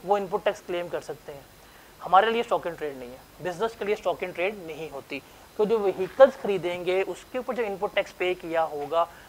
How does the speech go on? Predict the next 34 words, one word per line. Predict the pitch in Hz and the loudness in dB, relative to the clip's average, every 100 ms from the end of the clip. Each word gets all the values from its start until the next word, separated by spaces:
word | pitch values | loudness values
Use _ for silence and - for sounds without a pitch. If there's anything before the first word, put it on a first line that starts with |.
| - | -4
वो | 185 | -2
कभी | - 175 175 | 2 2 2
भी | 185 | -2
claim | 185 160 165 170 | -4 -4 -4 -4
नहीं | 160 156 165 | -8 -12 -14
हो | - 131 | -12 -14
सकता। | 135 - 156 | -14 -10 -8
क्यों? | 196 214 233 - - - | -2 -2 -2 -10 -14 -8
Because | 202 247 220 | 0 2 2
हम | 214 233 | 2 2
vehicles | 214 202 - 202 | 0 0 0 -2
को | - 202 | 0 -2
खरीद | 175 165 170 | 0 -2 -2
रहे | 170 175 | -2 -2
हैं | 180 | -2
being | 160 160 165 185 | -4 -6 -2 0
an | 208 - - - 185 | 0 -6 -20 -4 0
end | 214 226 226 | 4 4 2
consumer | 190 165 180 175 | 0 0 0 2
के | 170 | 2
तौर | 156 139 | 0 -2
के | - | -4
ऊपर। | 135 131 - - - - - - | -8 -8 -10 -16 -20 -20 -14 -2
लेकिन | 202 226 214 | 0 0 -2
इसकी | - - 247 | -4 -2 -4
सिर्फ | - 240 240 185 | 2 6 6 4
एक | 185 | -4
एक्सेप्शन | 190 - 147 - | -4 -6 -8 -8
है, | 165 180 | -8 -6
वो | 170 | -2
है | 196 | -2
fork | 196 - 165 175 185 | -2 -4 0 0 0
lifting | 170 156 - 170 | -4 -10 -12 -12
vehicles। | 151 143 - 139 | -12 -14 -14 -14